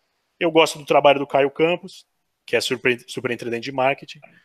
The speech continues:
Eu gosto do trabalho do gerente Vinícius Azeve-, Azevedo. Então, não sei se acumularia função, o que poderia ser feito lá para os dois continuarem.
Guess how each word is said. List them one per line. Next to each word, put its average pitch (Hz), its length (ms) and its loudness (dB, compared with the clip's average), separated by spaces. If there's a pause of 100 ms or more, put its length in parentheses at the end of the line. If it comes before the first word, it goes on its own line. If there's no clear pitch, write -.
(160)
Eu 147 80 -2
gosto 156 320 4
do 160 120 -8
trabalho 151 360 4
do 151 80 -4
gerente 143 420 -2
Vinícius 139 400 -10
Azeve-, 135 320 -6
Azevedo. 120 480 -6 (640)
Então, 185 480 2 (220)
não 135 120 -10
sei 151 240 2
se 107 220 -4
acumularia 123 460 0
função, 135 580 0
o 107 40 -8
que - 100 -14
poderia 139 240 -2
ser 139 160 -2
feito 131 340 -2
lá 131 220 4
para - 100 -8
os 151 100 -6
dois 147 160 -4
continuarem. 151 500 -4